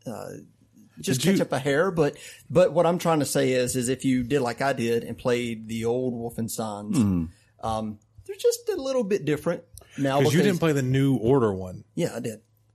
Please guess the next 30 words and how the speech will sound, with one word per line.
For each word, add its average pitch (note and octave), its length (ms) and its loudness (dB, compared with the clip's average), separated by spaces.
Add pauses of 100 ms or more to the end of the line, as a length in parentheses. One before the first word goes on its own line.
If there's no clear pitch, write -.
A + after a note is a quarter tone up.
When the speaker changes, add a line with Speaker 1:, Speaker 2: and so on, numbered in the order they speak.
(340)
Speaker 2:
Oh. G2 260 -6 (160)
Speaker 1:
Yeah. G#2+ 200 -2
Speaker 2:
<laughs> - 40 -4 (560)
Speaker 1:
Yeah. A#2 140 -2 (420)
Speaker 3:
The A2+ 300 2
one F#3+ 140 2
thing F#3 160 0
I - 20 2
will C#3+ 120 2
say, B2 240 2
if G#2+ 300 -4
you A2+ 80 0
do B2+ 180 4
play C#3 200 0
the B2+ 80 0
New A2 240 2
Order, E2+ 460 -2
the - 180 -6
worst F#2 300 0
part F#2 160 0
of F2 40 0
the F2 60 -2
game F2+ 260 -4
is D#2+ 140 -6 (240)
actually D#2+ 380 -6
the D#2 260 -6
opening, - 480 -10 (200)
like, G1+ 180 -10 (100)
level. C#2 380 -10 (320)
So D2+ 540 -2